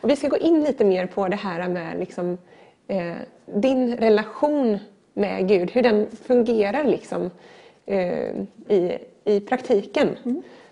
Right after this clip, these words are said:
Speaker 1: Men vi ska, vi ska lyssna till en sång tillsammans först. Hej, vi sitter här och pratar om, eh,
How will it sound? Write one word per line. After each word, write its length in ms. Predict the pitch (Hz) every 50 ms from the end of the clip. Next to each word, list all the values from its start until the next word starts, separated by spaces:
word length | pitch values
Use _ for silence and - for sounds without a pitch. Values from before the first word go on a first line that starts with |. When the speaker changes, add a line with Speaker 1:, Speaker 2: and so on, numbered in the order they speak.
| _ _ -
Speaker 1:
Men 100 | 226 214
vi 60 | 214
ska, 380 | 214 - - 214 208 196 196 196 - - -
vi 80 | 220
ska 160 | 214 - 214 208
lyssna 240 | 208 208 208 175
till 180 | 175 - 180 180
en 80 | 180 180
sång 220 | - 185 170 -
tillsammans 580 | - - - - - - - - - 202 - - -
först. 260 | - - - - - _ _ _ _ _ _ _ _ _ _ _ _ _ _ _ _ _ - - _ _ _ _ _ _ _ _ _ _ _ _
Hej, 400 | - - 214 202 190 190 190 - - _ _ _ _ - - - _ _ -
vi 160 | 208 214 208
sitter 380 | 208 - 226 214 - - 226 226
här 380 | 214 214 202 180 180 - -
och 460 | 196 196 190 190 180 - - - 214 -
pratar 460 | - 240 226 196 190 - - 190 185
om, 300 | - - 196 190 196 190
eh, 300 | 196 196 196 202 196 202